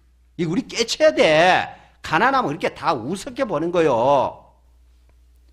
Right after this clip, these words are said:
그래서 이시하고 손을 잡으려고 하니까 그래 끝없이 노비하고. 다 그 자리에 가면 국가를 위해서 최선을 다한 거예요.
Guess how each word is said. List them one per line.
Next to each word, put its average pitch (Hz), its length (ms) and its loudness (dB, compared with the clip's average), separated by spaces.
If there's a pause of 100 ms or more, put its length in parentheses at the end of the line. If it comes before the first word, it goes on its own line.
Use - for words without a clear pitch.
(260)
그래서 294 280 0
이시하고 285 680 -2
손을 240 280 -6
잡으려고 190 360 -2
하니까 165 380 -6 (920)
그래 339 200 -2
끝없이 440 500 -4
노비하고. 175 560 -8 (1600)
다 - 240 -4
그 226 120 -6
자리에 247 220 0
가면 202 260 -4
국가를 226 360 -10
위해서 180 200 -16
최선을 320 500 -8
다한 131 240 -4
거예요. 110 200 -8